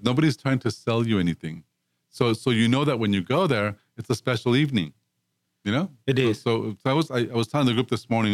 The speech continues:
Speaker 1: also at the lunch, I saw some people there that I had never seen dressed in pants with clothes, because these guys always wear shorts, and, you know, like a roofer and,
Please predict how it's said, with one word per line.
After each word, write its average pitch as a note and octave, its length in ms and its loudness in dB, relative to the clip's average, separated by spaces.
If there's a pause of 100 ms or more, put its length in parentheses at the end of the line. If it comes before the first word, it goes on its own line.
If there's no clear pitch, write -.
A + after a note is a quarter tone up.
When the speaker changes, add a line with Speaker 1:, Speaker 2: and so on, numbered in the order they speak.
Speaker 1:
also G#2+ 220 -4
at - 80 -14
the F#2+ 120 -2
lunch, A#2+ 140 -2 (760)
I - 20 2 (120)
saw E3+ 120 4 (140)
some E3+ 100 2 (100)
people D3 220 0 (140)
there A2+ 200 0 (100)
that G#2 140 -2
I G2+ 100 0
had F#2+ 80 -4 (100)
never C3+ 140 2 (160)
seen A#2 240 2 (640)
dressed A2+ 380 -2
in G2 60 4 (160)
pants A#2 280 -4 (560)
with G2+ 100 0 (100)
clothes, A#2+ 320 0
because G#2+ 200 -4
these B2+ 220 2
guys B2 120 0
always C3 240 2
wear A#2+ 160 0
shorts, B2 560 0
and, B2 100 -4
you A#2+ 80 2
know, G2+ 80 -2 (260)
like A2 180 -6
a - 0 - (140)
roofer A#2 380 2 (400)
and, G#2+ 140 -4